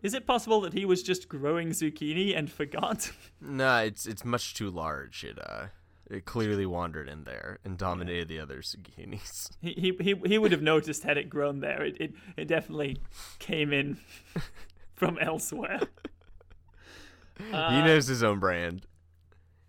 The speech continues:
Speaker 2: And that was not his zucchini. Honestly, I think the bomb thing is kind of bullshit. Like, I think the reporter just wanted to spice things up. I think the real story here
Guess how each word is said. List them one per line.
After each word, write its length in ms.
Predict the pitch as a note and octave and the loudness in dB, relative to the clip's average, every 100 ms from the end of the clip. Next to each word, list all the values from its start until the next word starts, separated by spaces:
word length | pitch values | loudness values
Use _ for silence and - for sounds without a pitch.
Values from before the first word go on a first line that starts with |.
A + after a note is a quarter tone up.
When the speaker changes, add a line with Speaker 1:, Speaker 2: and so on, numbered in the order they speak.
| _ - - | _ -12 -4
Speaker 2:
And 140 | G2+ | 2
that 180 | A#2 A2+ | 4 6
was 140 | A2 G2 | 4 2
not 280 | G#2 F#2 | 4 4
his 240 | F#2+ F#2 E2 | 2 -4 -6
zucchini. 560 | D#2+ - F2+ D#2+ D#2 - - - | -10 -8 -6 -6 -8 -12 -18 -4
Honestly, 540 | - D3+ G3+ C#3 G#2+ F#2 - - | 6 8 8 6 4 2 0 2
I 140 | A2 | 2
think 300 | E3 A3+ A#3+ | 2 -4 -4
the 80 | B2+ F#2+ | -4 -4
bomb 440 | D#2+ D#2+ C#3 A3 | -4 0 2 0
thing 440 | F3+ - F2+ D#2+ - | -6 -6 -6 -6 -10
is 140 | F2 | -12
kind 180 | - D3 | -10 -8
of 140 | D3+ - | -8 -8
bullshit. 560 | - E3+ - C2+ - | -6 -6 -6 -8 -8
Like, 140 | C2+ F2 | -8 -8
I 80 | |
think 180 | F#2+ D3 | -6 -8
the 80 | F3 | -6
reporter 640 | A#2+ F#2 - G2+ A2+ F#2 E2+ | -6 -6 -2 0 0 -2 -4
just 460 | E2+ F2+ E2 - | -8 -10 -8 -12
wanted 260 | F2+ F2 F2+ | -8 -8 -6
to 80 | F2 | -10
spice 340 | - E2+ F2 | -6 -6 -6
things 280 | - - - | -10 -14 -6
up. 340 | F#2+ G2 - - - - _ - | -2 -2 -4 -18 -20 -20 _ -10
I 80 | G2 | -6
think 200 | D3+ C3 | -4 -2
the 100 | A2 | -2
real 580 | F2+ G#2 A2 G2+ F#2 | -2 0 2 2 0
story 420 | E2 - F#2 G2 F#2+ | -6 -8 -6 -6 -6
here 380 | F2 D2+ D2 | -8 -8 -10